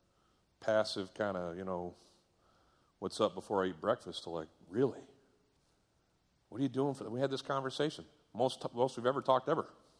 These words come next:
And I told him I'd pray for him. And he finished smoking his cigarette. But that's,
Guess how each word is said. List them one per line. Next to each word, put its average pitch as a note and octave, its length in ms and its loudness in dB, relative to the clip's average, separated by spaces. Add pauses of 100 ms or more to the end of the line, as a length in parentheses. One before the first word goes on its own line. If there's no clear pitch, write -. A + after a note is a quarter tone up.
(1200)
And F#2+ 60 -2
I G#2+ 60 0
told C3 200 2
him C3 80 -2
I'd A#2+ 120 0
pray D3 180 0
for E2+ 240 -4
him. D#2+ 60 -14 (1800)
And D#2+ 80 -16
he F#2 120 -8
finished G2+ 440 -6
smoking G2+ 340 -6
his G#2+ 100 -6
cigarette. G#2+ 340 -6 (3250)
But - 140 -8
that's, B2+ 220 4